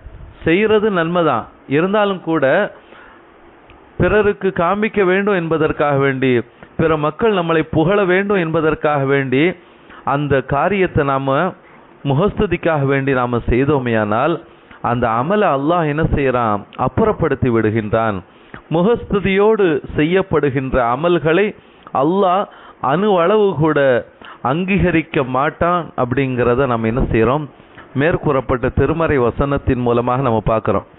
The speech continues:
ஒரு அமலை செய்யறோம்னா அது அல்லாஹுக்காக வேண்டி இருக்கணும், ஒரு காரியத்தை செய்யறோம்னா அது அல்லாஹுக்காக வேண்டி இருக்கணும்.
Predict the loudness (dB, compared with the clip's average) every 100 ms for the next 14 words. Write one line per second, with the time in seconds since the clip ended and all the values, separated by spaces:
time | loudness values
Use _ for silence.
0 | -20 -20 -12 -2 0 2 0 0 0 2
1 | 2 2 0 0 0 -2 -8 -20 -6 -2
2 | 2 2 2 0 0 0 0 0 2 2
3 | 2 0 -2 -2 -8 -20 -20 -8 -2 -2
4 | 0 0 0 0 0 0 0 2 2 0
5 | 0 2 2 2 2 0 0 0 0 2
6 | 0 2 -2 -2